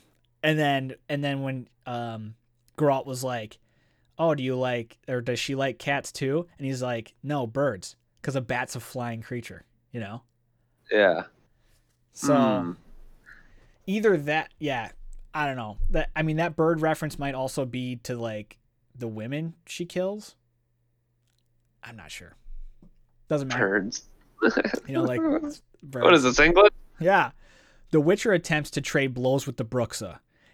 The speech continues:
Speaker 1: as she attacks, but her speed was so impressive it surprised Geralt when he would miss, and he missed a couple times, tripping up his rhythm.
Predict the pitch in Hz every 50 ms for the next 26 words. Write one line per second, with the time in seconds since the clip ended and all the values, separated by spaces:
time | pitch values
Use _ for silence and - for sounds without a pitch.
0 | - - 127 127 123 - - 143 127 120 - - - 139 123 110 - - - -
1 | - 123 113 - 131 120 - - - - 151 156 147 127 113 - - - 147 160
2 | 190 190 - - 139 120 - - 113 107 - - 117 110 - - 127 117 113 -
3 | - - 135 131 143 147 147 147 139 - - 135 123 110 104 90 85 - - -
4 | _ _ _ _ _ _ _ _ _ _ - - 123 117 110 - 120 113 117 113
5 | 110 117 135 147 113 82 - - - - _ - 139 131 113 131 131 127 131 127
6 | - - 117 - 143 143 - 120 - - 95 - - - - _ _ _ - -
7 | - 170 - 160 151 143 127 - 131 123 120 123 131 123 98 85 82